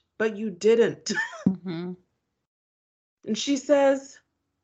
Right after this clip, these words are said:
Speaker 1: "I love you. You always check on me, but others think it's too much. Some people can take you being on a hundred, others cannot."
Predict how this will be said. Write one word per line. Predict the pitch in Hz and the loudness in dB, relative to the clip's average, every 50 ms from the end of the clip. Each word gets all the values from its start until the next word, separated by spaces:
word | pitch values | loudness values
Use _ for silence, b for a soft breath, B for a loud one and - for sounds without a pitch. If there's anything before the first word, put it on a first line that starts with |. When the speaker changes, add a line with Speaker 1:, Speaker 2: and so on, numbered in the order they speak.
| _ _ _ | _ _ _
Speaker 1:
"I | - 277 294 294 | 2 2 2 2
love | 277 269 277 294 302 254 | 4 2 2 2 2 0
you. | 202 175 156 135 120 139 - 175 | -4 -6 -6 -6 -6 -6 -8 -6
You | 190 240 240 - | -6 -4 -4 -2
always | - 247 262 262 285 277 262 262 | 0 2 4 4 2 2 -2 -4
check | - - 294 294 294 - | -2 0 0 0 0 -2
on | 180 160 139 135 | -6 -6 -6 -8
me, | 131 123 127 139 160 - _ _ _ _ _ | -10 -10 -10 -12 -14 -16 _ _ _ _ _
but | - 226 233 | 0 0 2
others | - 214 226 226 269 285 269 - | 2 0 0 0 0 -4 -4 -6
think | - 277 277 277 | -6 -6 -4 -4
it's | 277 226 - - | -6 -8 -8 -12
too | - - 254 254 | -8 -6 -6 -4
much. | 247 269 311 302 180 - - - - - - _ _ _ | -4 -4 -4 -4 -4 -6 -6 -10 -14 -14 -14 _ _ _
Some | _ - - 160 143 165 165 | _ -6 -2 0 0 0 0
people | 185 196 196 247 240 | 0 0 0 0 0
can | 240 269 254 240 | 0 0 -2 2
take | 269 302 302 302 311 | 2 0 0 2 -2
you | 330 | -2
being | 330 330 311 302 311 | -2 -2 -2 -2 -2
on | 302 302 | -2 -2
a | 302 285 | -2 -2
hundred, | 302 311 311 302 320 320 302 - b b b b b - | -2 -2 -2 -2 -4 -6 -6 -10 b b b b b -2
others | 208 214 247 254 247 - | 0 2 2 2 2 0
cannot." | - - 269 269 311 320 233 - - - - | -6 -6 -2 0 0 2 2 0 0 -2 -8